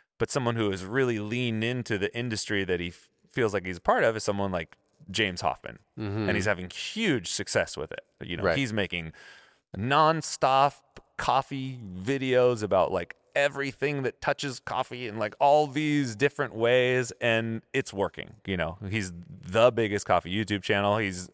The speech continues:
Speaker 1: always been one of the biggest coffee influencers, even before influencers were influencers.
Speaker 2: Yeah.
Speaker 1: Back when everybody had blogs, he was always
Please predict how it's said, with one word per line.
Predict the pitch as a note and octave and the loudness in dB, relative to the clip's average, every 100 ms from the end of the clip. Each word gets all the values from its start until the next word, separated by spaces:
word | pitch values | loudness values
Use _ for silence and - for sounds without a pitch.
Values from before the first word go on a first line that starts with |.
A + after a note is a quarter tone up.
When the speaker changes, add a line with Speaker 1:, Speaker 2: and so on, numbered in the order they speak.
| - | 0
Speaker 1:
always | A#2+ B2+ C3+ A#2 | 4 6 6 4
been | F#2+ G#2+ | 0 0
one | G2+ G2 | 0 0
of | |
the | F#2+ | -2
biggest | F#2+ F#2+ F#2+ | -2 -2 -2
coffee | - G2 - | 0 0 0
influencers, | F2+ A2+ G2+ F#2+ G2 - F#2+ - | -6 -6 -2 -2 -2 -2 -4 -2
even | B2 A#2 | -4 -4
before | G2 G#2+ - | -2 0 0
influencers | A#2 A2 A2 G2 F#2+ F#2 | -2 -2 0 0 -4 -4
were | F#2 - | -4 -2
influencers. | B2+ C3 A2 G2 F2+ F#2 F2+ | -4 -2 -2 -2 0 0 0
Speaker 2:
Yeah. | F#2+ E2 D2+ - - | 0 0 -2 -8 0
Speaker 1:
Back | A#2 G#2+ | 4 4
when | G#2+ | 2
everybody | G#2 G2 F#2+ F#2+ | 2 2 2 2
had | G2 F2+ | 0 4
blogs, | A#2+ A2+ G#2 - | 8 8 8 4
he | G#2 | -6
was | F#2 | 0
always | G#2+ G2+ F#2 F2+ | 4 4 4 -2